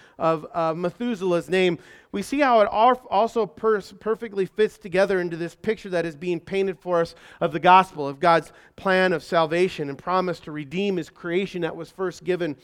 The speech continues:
in Genesis chapter three. And when we take the mention of Enoch's name, which, which points us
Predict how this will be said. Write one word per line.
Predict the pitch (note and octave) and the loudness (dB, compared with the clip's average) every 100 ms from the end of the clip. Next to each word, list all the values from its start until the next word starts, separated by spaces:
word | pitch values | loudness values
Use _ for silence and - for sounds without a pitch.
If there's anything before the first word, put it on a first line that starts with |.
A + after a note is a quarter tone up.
| - - - | -20 -16 -8
in | D#3+ | -4
Genesis | E3+ E3+ E3 D#3+ | 0 0 -2 -10
chapter | - D#3 D3+ D3+ | -2 -2 -2 -8
three. | - F3+ E3+ C3+ B2 _ _ _ _ | -8 -4 -4 -6 -12 _ _ _ _
And | - G3+ | -2 0
when | G3+ | 2
we | G3 | 0
take | F#3+ A#3+ C#4+ C#4+ | 2 2 2 0
the | G#3+ | -4
mention | F#3+ G#3+ A3+ G#3 F3+ | 0 0 0 -4 -6
of | D3+ _ _ | -6 _ _
Enoch's | A3 B3 A3 F#3 - - E3 | -6 -2 2 2 0 -6 -2
name, | F#3 F#3 D#3+ E3 | 2 2 0 -2
which, | D#3+ - - _ - - | -6 -10 -18 _ -20 -4
which | F3+ - | -4 -4
points | - A3 B3+ - | -2 2 2 2
us | G#3+ - | -4 -4